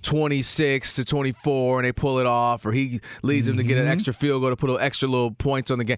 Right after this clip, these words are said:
Speaker 1: No, no, no. I wanna see him down quite a few times. Or, and it doesn't have to be fourth quarter, but just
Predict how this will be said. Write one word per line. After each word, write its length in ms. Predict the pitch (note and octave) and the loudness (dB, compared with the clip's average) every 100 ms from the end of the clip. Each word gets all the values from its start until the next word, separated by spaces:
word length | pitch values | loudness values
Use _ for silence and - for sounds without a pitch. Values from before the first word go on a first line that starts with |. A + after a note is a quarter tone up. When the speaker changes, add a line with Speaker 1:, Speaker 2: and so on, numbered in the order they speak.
| - | -2
Speaker 1:
No, 120 | C4 | 0
no, 80 | D#4+ | 2
no. 100 | D4 | 2
I 220 | F3+ C#4+ | 2 2
wanna 240 | F4+ E4+ A3 | 2 2 0
see 200 | A3+ G#3 | 0 0
him 220 | A3 C3+ | 0 0
down 460 | C3 D#3 D#3 G2+ - | 0 2 0 -2 -6
quite 220 | - B2+ | -2 -2
a 40 | G2 | 0
few 140 | G#2+ | -4
times. 420 | - F2+ G1+ - - - - | -4 -6 -8 -12 -20 -20 -8
Or, 200 | - B3+ | 0 2
and 80 | B3+ | 2
it 180 | C#4+ C#4+ | 2 2
doesn't 140 | C#4 | 2
have 80 | C4 | 2
to 60 | A3+ | 0
be 80 | F3 | -2
fourth 320 | D#3+ F3 - | 0 0 0
quarter, 200 | F3 F#3+ | 0 0
but 120 | A3+ | 0
just 160 | C#4 | -2